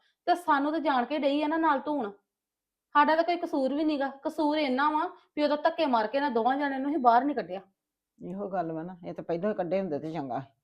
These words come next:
Speaker 2: ਹੁਣ ਕੀ ਕਰੀਏ, ਜੇ ਪੁਲਿਸ ਸਾਡੇ ਘਰ ਆ ਜਾਂਦੀ ਤਾਂ ਕੀ ਸਾਡੀ ਇੱਜ਼ਤ ਰਹਿੰਦੀ?
Speaker 1: ਮੈਨੂੰ
Speaker 2: ਹੈਂ?
Speaker 1: ਲੱਗਦਾ ਮੰਮੀ
Speaker 2: ਹਮ।
Speaker 1: ਉਹਦੇ ਭਰਾ ਨੇ ਨਾ ਪੈਸਾ ਧੇਲਾ ਚੜਾਇਆ ਹੋਣਾ ਵਾ।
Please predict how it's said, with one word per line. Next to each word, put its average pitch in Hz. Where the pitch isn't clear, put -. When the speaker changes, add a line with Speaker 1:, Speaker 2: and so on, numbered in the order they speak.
Speaker 2:
ਹੁਣ 156
ਕੀ 165
ਕਰੀਏ, 170
ਜੇ 156
ਪੁਲਿਸ 175
ਸਾਡੇ 160
ਘਰ 160
ਆ 131
ਜਾਂਦੀ 135
ਤਾਂ 160
ਕੀ 160
ਸਾਡੀ 147
ਇੱਜ਼ਤ 131
ਰਹਿੰਦੀ? 139
Speaker 1:
ਮੈਨੂੰ 214
Speaker 2:
ਹੈਂ? -
Speaker 1:
ਲੱਗਦਾ 190
ਮੰਮੀ 202
Speaker 2:
ਹਮ। 156
Speaker 1:
ਉਹਦੇ 190
ਭਰਾ 220
ਨੇ 208
ਨਾ 190
ਪੈਸਾ 214
ਧੇਲਾ 226
ਚੜਾਇਆ 214
ਹੋਣਾ 208
ਵਾ। 180